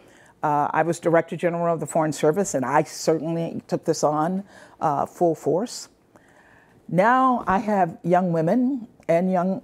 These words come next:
African Americans coming to see me to say things have gone backward. And they are having, uh, experiences that have made them question whether they want to continue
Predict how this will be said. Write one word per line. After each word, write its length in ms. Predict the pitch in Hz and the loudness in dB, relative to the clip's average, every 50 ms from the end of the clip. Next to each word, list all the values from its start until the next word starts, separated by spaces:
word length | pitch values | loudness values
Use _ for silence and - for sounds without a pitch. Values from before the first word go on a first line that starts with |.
| _ - | _ -2
African 340 | 180 170 - 196 175 190 185 | 0 0 -2 -4 -4 -2 -2
Americans 680 | 180 165 147 147 151 151 - 190 185 196 202 - - - | 0 0 0 0 -2 -2 -4 -4 -2 -4 -4 -6 -10 -8
coming 300 | - 190 180 185 185 180 | -4 -2 -2 -2 -2 -2
to 100 | - 175 | -4 -4
see 180 | - - 165 156 | -2 -2 -2 -2
me 260 | 156 151 160 160 156 | 0 -2 -4 -4 -6
to 120 | - 170 | -8 -8
say 460 | - - 170 151 147 147 151 160 156 - _ _ _ _ | -4 0 2 2 2 2 0 -2 -4 -8 _ _ _ _
things 260 | - 180 160 147 - | 0 0 0 0 0
have 140 | - - - | -4 -4 -2
gone 200 | - 139 131 139 | -2 -2 -2 -2
backward. 400 | 131 117 127 - - - - - - - _ _ _ _ _ _ _ _ _ _ _ _ _ _ _ _ - - _ - | -2 -2 -4 -4 -4 -6 -8 -8 -10 -14 _ _ _ _ _ _ _ _ _ _ _ _ _ _ _ _ -20 -18 _ 0
And 180 | 156 156 160 160 | 0 0 2 2
they 120 | 165 156 | 2 4
are 200 | 156 156 160 156 | 4 4 4 2
having, 720 | 160 165 165 160 156 147 156 147 147 147 139 139 139 143 139 - _ _ _ _ _ _ _ - - | 0 0 0 2 2 2 2 0 0 0 0 0 0 -2 -4 -10 _ _ _ _ _ _ _ -2 0
uh, 180 | 156 143 139 - - | 0 0 0 -2 -2
experiences 1120 | 156 - - - - 170 170 170 165 160 160 156 - - - 156 147 135 135 - - - _ - | -4 -4 -4 -6 -2 -2 0 2 2 2 0 0 -2 -2 0 0 0 0 0 -4 -6 -14 _ -2
that 420 | 156 143 135 131 - - - - _ _ - - - - _ _ _ _ _ - - | 0 0 2 0 -2 -6 -16 -20 _ _ -20 -20 -20 -20 _ _ _ _ _ -14 -8
have 240 | 147 165 170 160 | -4 -2 0 2
made 280 | 180 175 175 170 151 139 | 4 4 4 4 2 2
them 240 | 160 185 190 196 180 | 0 2 2 0 -4
question 720 | - - - - 165 - - - - 165 156 156 151 147 | -6 -4 0 0 0 0 -2 -10 -6 -4 -2 -2 -2 0
whether 340 | 143 147 147 143 151 151 143 | 0 2 2 2 2 0 2
they 160 | 135 139 139 | 2 0 0
want 260 | 135 143 139 135 135 | 0 0 -2 -2 -4
to 60 | - - | -6 -8
continue 580 | - 151 139 - - 135 127 120 120 - - | -4 -4 -4 0 0 0 0 0 -2 -4 -10